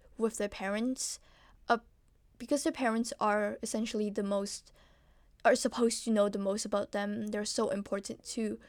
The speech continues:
children. And so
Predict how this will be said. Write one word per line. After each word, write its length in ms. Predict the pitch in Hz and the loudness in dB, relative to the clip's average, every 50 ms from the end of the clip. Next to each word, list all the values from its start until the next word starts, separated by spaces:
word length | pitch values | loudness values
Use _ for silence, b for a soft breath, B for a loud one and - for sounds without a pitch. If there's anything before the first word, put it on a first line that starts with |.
| B B B B B | B B B B B
children. 500 | - - 247 233 220 247 247 240 240 254 - | -2 2 2 2 4 2 2 2 0 0 0
And 400 | - 226 220 214 220 220 208 - b b b b b b b b b b b b b _ _ _ _ _ _ _ _ _ _ _ | 0 0 0 0 0 -2 -4 -6 b b b b b b b b b b b b b _ _ _ _ _ _ _ _ _ _ _
so 560 | - - - - 269 247 233 233 226 226 226 | -14 -10 -2 2 4 4 6 6 4 2 0